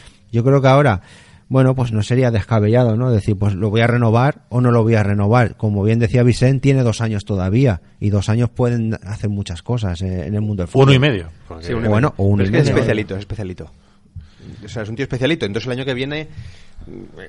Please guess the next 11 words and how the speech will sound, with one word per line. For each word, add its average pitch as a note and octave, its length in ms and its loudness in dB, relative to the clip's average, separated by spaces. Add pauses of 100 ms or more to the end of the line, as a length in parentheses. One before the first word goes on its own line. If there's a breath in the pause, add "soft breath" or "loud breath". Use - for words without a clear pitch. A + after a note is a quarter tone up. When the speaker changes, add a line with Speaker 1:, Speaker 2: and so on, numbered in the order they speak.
(240)
Speaker 3:
este B2 220 -8
año B2+ 140 -2
tiene B2+ 180 0
pinta C3+ 240 0
de A2+ 40 -2
que A2 80 0
va A2 60 4
a - 20 4
acabar B2 260 4
bien, F3+ 240 0 (280)
todo, C3+ 340 -6